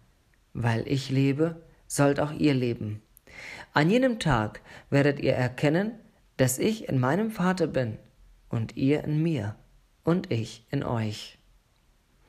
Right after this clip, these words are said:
Es scheint fast so, als hätte Jesus das Thema gewechselt, aber dem ist nicht so. Im Gegenteil, er vertieft die Gedanken über die Beziehung, die er mit seinen Jüngern hat. Die Gebote Jesu zu befolgen,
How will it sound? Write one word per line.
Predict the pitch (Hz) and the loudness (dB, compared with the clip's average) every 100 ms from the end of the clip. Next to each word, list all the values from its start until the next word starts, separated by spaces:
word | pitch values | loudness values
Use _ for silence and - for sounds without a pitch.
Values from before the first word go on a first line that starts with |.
| _ - - - - - - - | _ -20 -20 -20 -20 -20 -18 -2
Es | 127 | 0
scheint | 131 131 | 2 0
fast | 123 131 135 - | 2 0 0 0
so, | 143 | 2
als | 131 131 139 | 4 2 0
hätte | 135 143 | -2 -2
Jesus | 123 139 139 127 | 0 0 -2 -2
das | 131 117 | -2 -4
Thema | - 131 127 | -4 -2 -2
gewechselt, | 123 123 185 185 - 123 131 - _ _ _ _ - | -2 -2 -2 -4 -4 -4 -4 -14 _ _ _ _ -2
aber | 127 123 | 0 2
dem | 131 | 0
ist | 127 113 127 | -2 -4 -4
nicht | 117 - | -6 -6
so. | - 104 101 _ _ _ - - - | -8 -6 -8 _ _ _ -16 -14 -2
Im | 175 175 | 0 4
Gegenteil, | 196 147 127 117 113 - - | 2 2 -2 -2 -2 -8 -4
er | - | -2
vertieft | 147 135 - 233 - - | 0 -2 0 -2 -2 -2
die | 151 | 0
Gedanken | 139 147 170 202 180 | 2 2 2 -2 -4
über | 143 139 | 0 0
die | 135 | 0
Beziehung, | 135 135 - 143 147 175 185 - - - | -4 -4 -2 0 0 -2 -8 -14 -20 -14
die | - 131 143 | -6 -2 0
er | 143 | 0
mit | 156 | -2
seinen | - 139 143 135 | -2 0 0 0
Jüngern | 123 127 127 113 | 0 0 0 -2
hat. | 98 - - - - _ _ _ _ - | -4 2 2 2 -16 _ _ _ _ -2
Die | 135 | 0
Gebote | 123 117 131 151 156 | 2 2 4 2 2
Jesu | 127 120 143 - | -2 0 -2 -2
zu | - 131 | -6 -4
befolgen, | 127 110 123 127 156 165 | -4 0 0 0 -2 -8